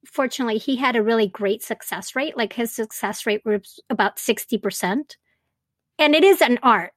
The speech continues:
Sort of the more you do it, the more you do it. And never at any point did they come at me with fear-based of, you know, "This might not work," or it was just matter of fact, like, "You'll come in,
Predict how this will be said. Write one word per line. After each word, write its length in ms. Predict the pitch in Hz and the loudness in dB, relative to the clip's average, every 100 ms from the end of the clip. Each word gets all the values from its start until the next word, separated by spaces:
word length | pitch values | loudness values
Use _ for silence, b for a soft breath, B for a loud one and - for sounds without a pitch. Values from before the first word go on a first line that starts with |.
| _ - | _ -20
Sort 140 | - 269 | -8 -6
of 100 | 240 | -4
the 80 | 233 | -2
more 160 | 240 | 0
you 100 | 233 | -2
do 160 | 220 226 | 0 0
it, 140 | 220 - | 0 -4
the 60 | |
more 140 | 214 208 | -4 -2
you 120 | 208 | -2
do 120 | 214 | -2
it. 120 | 247 - _ _ _ _ _ _ - | -4 -8 _ _ _ _ _ _ -4
And 240 | 269 269 | 2 4
never 260 | 277 302 320 | 6 4 4
at 180 | 311 - | 2 0
any 180 | 240 247 | -2 -4
point 400 | - 240 233 - B B B 220 | -4 -4 -4 -8 B B B -2
did 260 | 240 214 | 0 0
they 340 | 240 233 220 214 _ | 0 2 2 -2 _
come 280 | - 247 226 | -4 0 0
at 100 | 247 | 0
me 200 | 233 226 | 0 2
with 280 | 208 202 - | 2 0 -4
fear-based 920 | - 240 226 226 185 185 240 - - | -8 -2 0 0 -2 -4 -6 -6 0
of, 280 | 208 196 185 - - _ _ _ _ _ _ | 0 0 -4 -18 -20 _ _ _ _ _ _
you 140 | 214 | -6
know, 320 | 190 190 185 | -4 -6 -6
"This 220 | 190 220 226 | -4 -2 0
might 180 | 196 | -2
not 160 | 196 175 | -2 0
work," 560 | 254 311 294 294 - 233 | 4 6 6 4 0 0
or 120 | 208 | 0
it 160 | 196 | 0
was 140 | 240 247 | -2 -2
just 220 | 330 - | -4 -2
matter 220 | 285 269 | 0 0
of 80 | 269 | 0
fact, 260 | 285 277 202 | 0 0 -2
like, 160 | 180 | -10
"You'll 100 | 196 | -12
come 220 | - 285 | -6 0
in, 300 | 359 370 359 | 2 4 2